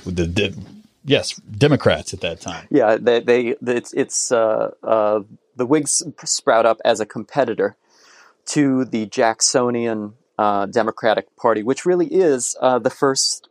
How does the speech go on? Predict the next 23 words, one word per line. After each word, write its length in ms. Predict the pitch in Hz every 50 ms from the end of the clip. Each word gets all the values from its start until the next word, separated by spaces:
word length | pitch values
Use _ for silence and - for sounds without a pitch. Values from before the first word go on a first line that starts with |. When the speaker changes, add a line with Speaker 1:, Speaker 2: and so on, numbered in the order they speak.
| _
Speaker 2:
mass 400 | 123 123 123 131 127 120 - -
party. 440 | - - - 151 135 120 - - - _ _ _ _ - - - _ _ _ _ _ _ _
And 420 | - 127 120 117 120 120 117 110 110
what 160 | 117 131 131
I 100 | 131 131
mean 300 | 135 147 170 214 226 190
by 160 | 143 101 90
that, 300 | - - 71 - - - - _ -
and 160 | 123 117 113 117
it's, 160 | 113 - - -
we 200 | 131 131 127 143
have 160 | 160 165 -
to 80 | 156
be 100 | 139 131
pretty 320 | 123 - - - 170 151 -
careful 460 | - - - 170 160 151 - 131 107
about 200 | 95 95 98 104
what 140 | 113 110 104
we 80 | -
mean 240 | - 101 101 101 98
by 140 | 92 92 98
that. 240 | - - - - -
Speaker 1:
<laughs> 40 | -